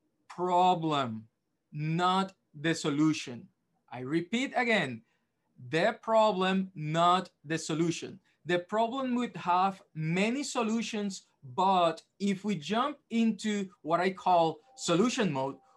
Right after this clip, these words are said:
we are not doing design thinking. So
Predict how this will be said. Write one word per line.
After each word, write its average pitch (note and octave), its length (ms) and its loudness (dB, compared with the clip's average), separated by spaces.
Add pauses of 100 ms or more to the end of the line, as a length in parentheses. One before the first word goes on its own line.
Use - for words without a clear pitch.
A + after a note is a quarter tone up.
we G#3 180 0
are A#3+ 120 2
not A3 380 4
doing A3+ 260 0
design A3 380 2
thinking. D#3+ 440 -4 (300)
So F#3 400 0